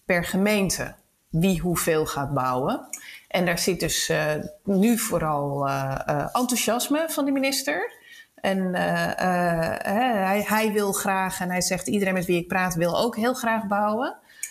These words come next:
Maar hij laat ook wel een beetje doorschemeren van: "Nou, als dat nou niet lukt,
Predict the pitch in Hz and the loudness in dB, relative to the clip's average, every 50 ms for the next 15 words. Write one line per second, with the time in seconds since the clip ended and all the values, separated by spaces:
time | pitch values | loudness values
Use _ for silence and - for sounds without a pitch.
0 | - - _ - - 190 180 185 185 185 - - - 180 180 180 180 180 - - | -14 -20 _ -4 -2 0 0 0 0 0 -2 -2 -4 -2 0 0 0 -2 -2 -8
1 | - - - - - - - 175 160 165 165 - 175 175 170 180 185 185 175 - | -12 -20 -20 -20 -8 -4 -2 0 0 0 -2 -2 0 0 0 2 0 0 0 0
2 | 180 175 180 180 175 - - - 180 180 180 180 180 185 175 - 190 190 180 175 | 0 0 0 0 0 -2 -2 -2 0 0 0 0 -2 -2 -4 -4 -4 -2 -2 0
3 | 175 - - - - - - - 107 170 - - - 180 175 175 - 190 175 170 | -2 -2 -4 -8 -10 -6 -4 -4 -2 -2 -4 -2 0 -2 -2 -2 -2 -2 0 2
4 | 165 160 156 151 147 156 151 170 220 294 - - - - - - - - | 2 0 0 0 2 2 4 4 4 2 -2 -4 -4 -4 -4 -6 -8 -12